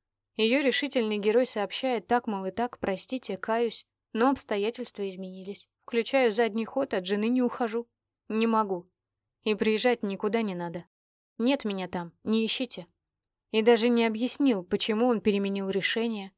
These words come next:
дескать, догадайся сама. Может, звёзды по-другому встали или ещё чего. В общем, дело ясное, а девочке теперь страдать. "Как тебя зовут?" "Лена".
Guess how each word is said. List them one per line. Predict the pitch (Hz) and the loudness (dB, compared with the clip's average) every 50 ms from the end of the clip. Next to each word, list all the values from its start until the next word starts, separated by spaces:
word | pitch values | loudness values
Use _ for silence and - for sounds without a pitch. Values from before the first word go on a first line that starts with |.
| - - | -6 -2
дескать, | 220 214 220 196 - - 220 190 190 | 0 2 2 2 0 -2 -2 0 0
догадайся | 220 196 - 220 269 269 254 - 202 | 0 2 4 4 6 4 4 2 0
сама. | 180 - 202 196 190 185 175 - _ _ _ _ _ _ _ _ - | -4 -4 -4 -4 -4 -6 -10 -12 _ _ _ _ _ _ _ _ 0
Может, | 226 226 226 202 214 202 | 2 2 2 2 0 -2
звёзды | 196 208 226 233 208 202 196 214 202 190 | -2 2 4 4 4 2 0 -2 -2 -2
по-другому | - 208 185 233 208 233 269 269 269 | -2 0 2 2 4 6 6 6 4
встали | - - - - 185 180 175 175 170 _ _ - | 2 0 -2 -2 -2 -2 -2 -6 -10 _ _ 0
или | - 208 208 196 | 4 4 4 4
ещё | 196 185 180 - 254 | 4 0 0 -2 -4
чего. | 233 - - 214 214 208 208 _ _ _ _ _ _ _ _ _ _ _ _ _ _ _ _ - | -4 -6 -8 -10 -10 -12 -12 _ _ _ _ _ _ _ _ _ _ _ _ _ _ _ _ -4
В | 214 220 226 | -2 2 2
общем, | 247 240 - - 240 233 226 | 2 2 2 2 2 2 4
дело | 220 247 240 233 226 | 6 6 6 6 6
ясное, | 220 214 247 262 240 - - - 202 185 180 180 175 _ _ _ _ | 4 4 4 4 4 4 2 -2 -2 -4 -6 -10 -14 _ _ _ _
а | - 214 208 | 0 0 2
девочке | 196 247 262 240 233 - - 190 | 4 4 4 4 2 0 -2 -8
теперь | - 208 190 - 220 - | -8 -8 -6 -6 -4 -4
страдать. | - - - 185 180 175 180 180 185 - - _ _ _ _ _ _ _ _ _ _ _ _ _ _ _ _ _ _ _ | -4 -6 -6 -6 -6 -6 -8 -10 -10 -12 -18 _ _ _ _ _ _ _ _ _ _ _ _ _ _ _ _ _ _ _
"Как | - 277 269 - | 0 0 0 0
тебя | - 226 202 208 202 | 0 0 2 2 4
зовут?" | 196 220 233 226 208 180 - _ _ _ _ _ _ _ _ - | 4 4 2 2 0 -6 -8 _ _ _ _ _ _ _ _ 0
"Лена". | 233 240 233 240 240 240 226 214 196 - | 2 4 4 4 4 2 0 -4 -8 -12